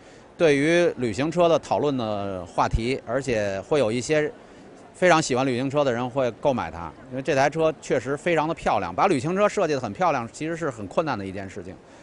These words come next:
因为旅行车整体上的比例是，呃，不容易做得很和谐的，因为它后面是车顶一直往后延伸，啊。但是你看它这个车顶呢，首先它制作的方式吧，你就会发现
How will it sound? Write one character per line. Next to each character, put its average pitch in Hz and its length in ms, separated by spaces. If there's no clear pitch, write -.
因 160 60
为 185 40
旅 160 140
行 170 120
车 180 120
整 170 180
体 165 100
上 139 140
的 156 80
比 113 220
例 151 180
是， 123 320
呃， 120 140
不 196 180
容 143 160
易 143 60
做 139 160
得 117 60
很 98 120
和 104 240
谐 98 240
的， 80 140
因 123 80
为 135 60
它 139 100
后 139 180
面 123 160
是 120 80
车 156 200
顶 110 120
一 160 140
直 139 100
往 139 140
后 123 160
延 123 220
伸， 165 240
啊。 107 180
但 196 120
是 185 60
你 151 80
看 175 160
它 214 180
这 208 80
个 175 100
车 208 200
顶 143 140
呢， 127 240
首 - 160
先 196 180
它 208 180
制 185 200
作 180 160
的 139 80
方 196 240
式 170 220
吧， 101 240
你 135 60
就 165 80
会 202 100
发 202 180
现 180 220